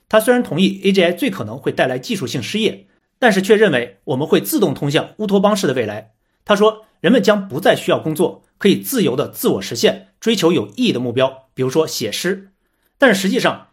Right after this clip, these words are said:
仅仅相信别人会想出办法，是无法实现这样的美好愿景的。而A I安全领域的人虽然意识到了意图对齐这个极其重要的问题，也就是如何让A I行为背后的意图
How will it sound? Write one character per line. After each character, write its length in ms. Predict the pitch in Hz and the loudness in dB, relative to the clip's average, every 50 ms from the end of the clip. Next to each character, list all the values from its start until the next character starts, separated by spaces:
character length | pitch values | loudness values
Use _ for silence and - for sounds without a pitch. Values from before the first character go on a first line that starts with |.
| _ - | _ -2
仅 140 | - 233 | 2 2
仅 100 | 262 247 | 4 2
相 200 | 143 - 190 180 | 2 0 0 0
信 220 | 190 190 165 - - - | 0 0 -2 -4 -4 -2
别 140 | 135 156 | 2 2
人 100 | 233 254 | 4 4
会 120 | - - - | 4 4 2
想 180 | - - 117 | 2 0 -4
出 100 | - - | -6 -2
办 220 | 139 143 202 147 120 | 0 2 2 2 0
法， 240 | 127 110 - _ _ _ | -4 -8 -10 _ _ _
是 160 | - - 156 | -10 -6 -4
无 120 | 131 131 - | -4 -2 0
法 160 | - - - | 0 -2 -2
实 160 | - - - | -4 -6 -6
现 220 | 123 160 127 - - | -6 -6 -6 -6 -2
这 100 | - 202 | 0 0
样 100 | 165 139 | 0 0
的 100 | 120 113 | 0 -4
美 160 | 104 101 120 185 | -6 -4 -4 -2
好 160 | 190 143 120 | -2 -2 0
愿 160 | 156 175 139 | 0 -2 -2
景 140 | 113 107 95 | -4 -6 -10
的。 180 | 90 90 - _ _ _ _ _ _ | -14 -18 -20 _ _ _ _ _ _
而 180 | - 165 165 208 | -2 -2 -2 0
A 140 | - 214 214 | 2 4 4
I 100 | 214 214 214 - | 4 4 2 0
安 120 | 247 247 | -2 -2
全 160 | 196 190 151 | 0 0 0
领 100 | 151 120 | -2 -2
域 60 | 127 135 | -2 -2
的 80 | 127 | -2
人 300 | 113 110 110 131 - - _ _ _ - | -2 -2 -4 -6 -10 -14 _ _ _ -2
虽 140 | - 208 214 | 0 2 2
然 100 | 254 285 | 2 2
意 80 | 269 | 0
识 100 | 202 - | 0 0
到 140 | 123 - - | 0 -2 -2
了 200 | 196 196 - _ - | -2 -4 -12 _ -4
意 120 | 254 240 | -2 -2
图 180 | 196 - - 131 | -2 -4 -4 -2
对 140 | 131 185 135 | 0 0 0
齐 240 | - - 120 139 | 0 -4 -8 -6
这 140 | - - 175 | -4 -4 -2
个 80 | 135 135 | -2 -4
极 200 | - - 165 202 | -4 -4 -6 -4
其 160 | 190 190 165 | -2 -2 -2
重 180 | 165 - 226 185 | -2 0 0 2
要 120 | 160 135 | 2 2
的 60 | 120 | 0
问 120 | 127 135 117 | -2 -6 -6
题， 320 | 107 - 113 117 113 _ _ _ _ _ _ _ | -8 -10 -12 -14 -14 _ _ _ _ _ _ _
也 100 | - 160 | -2 0
就 140 | 156 262 247 | 2 2 0
是 80 | 196 175 | 0 0
如 180 | 139 139 208 | 0 -2 0
何 100 | 202 196 | 0 2
让 220 | 170 180 156 - - | 2 2 0 0 0
A 120 | - 180 175 | 0 0 0
I 80 | 180 | 0
行 200 | 175 - - 170 | 0 -2 0 2
为 120 | 190 175 175 | 2 2 2
背 180 | - - 190 | 2 2 2
后 140 | 147 - 190 | 2 2 0
的 80 | 147 - | -2 -2
意 140 | 214 220 | -2 -4
图 280 | 190 - 117 123 - | -6 -6 -8 -10 -12